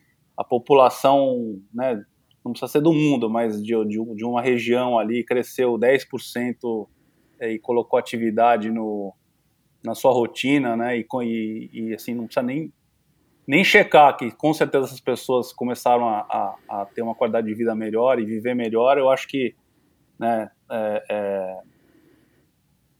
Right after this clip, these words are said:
esse é o grande propósito do que a gente tá fazendo, né? Obviamente, a gente vai ter nossos, nossos K P Is aqui de, de performance, de números, de, de faturamento, é assim, é um, é um business como qualquer outro,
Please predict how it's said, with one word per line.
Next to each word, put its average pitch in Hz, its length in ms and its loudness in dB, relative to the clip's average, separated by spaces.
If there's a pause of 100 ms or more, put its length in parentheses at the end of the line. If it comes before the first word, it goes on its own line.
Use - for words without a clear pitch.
(360)
esse 135 200 0
é - 20 2
o 123 40 2
grande 139 220 6
propósito 127 800 4
do 127 100 -10
que 143 100 -2
a 127 40 4
gente 123 160 -6
tá 131 120 4
fazendo, 107 460 0 (220)
né? 110 120 -8
Obviamente, 123 640 -2 (480)
a 117 60 -6
gente 120 260 -10
vai 123 160 2
ter 131 140 2
nossos, 123 580 -4
nossos 117 340 -4
K - 180 -6
P 127 160 -4 (240)
Is 113 100 -2
aqui 117 280 -6
de, 110 240 -6
de 104 140 -10
performance, 120 720 0 (200)
de 104 140 -6
números, 127 480 -2
de, 113 240 -4
de 110 160 -14
faturamento, 123 720 -2
é 127 60 4
assim, 117 180 -4
é 117 60 -4
um, 113 160 -8
é 131 60 -4
um 123 120 -4
business 131 320 -4
como 127 220 -8
qualquer 135 280 4
outro, 127 340 2